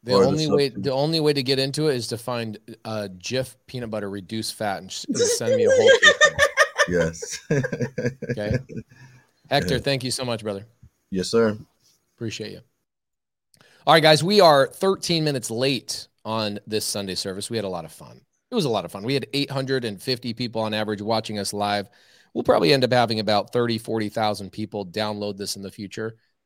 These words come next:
Speaker 1: For all of you guys downloading this in the future, we appreciate you. Thank you so much for subscribing to the channel. Uh, thank Cody for hanging tight with me as I told stories about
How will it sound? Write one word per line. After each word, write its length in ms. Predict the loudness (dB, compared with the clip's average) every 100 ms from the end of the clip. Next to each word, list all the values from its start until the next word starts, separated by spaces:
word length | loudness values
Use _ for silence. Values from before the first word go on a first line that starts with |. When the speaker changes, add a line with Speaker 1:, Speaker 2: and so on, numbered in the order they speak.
| _
Speaker 1:
For 120 | 2
all 100 | 4
of 80 | 4
you 80 | 2
guys 220 | 2 2
downloading 500 | 0 -2 0 -2 -2
this 140 | -4 -6
in 60 |
the 80 | -6
future, 280 | -8 -6 -6
we 120 | -6
appreciate 480 | -6 -10 -10 -10 -10
you. 200 | -10 -10
Thank 260 | -6 -6 -4
you 60 |
so 160 | -4 -4
much 200 | -6 -6
for 100 | -10
subscribing 540 | -10 -10 -4 -4 -4
to 100 | -10
the 80 | -12
channel. 520 | -8 -6 -2 -4 -6 _ _ _ _ -4
Uh, 200 | -4 -2 -2
thank 280 | -2 -4 -4
Cody 340 | -2 0 -2
for 160 | -4 -6
hanging 260 | -4 -6
tight 220 | -2 -2 -2
with 180 | -6 -6
me 160 | -4
as 140 | -4 -4
I 100 | -8
told 300 | -8 -8 -6
stories 480 | -6 -4 -4 -4
about 420 | -6 -6 -6 -8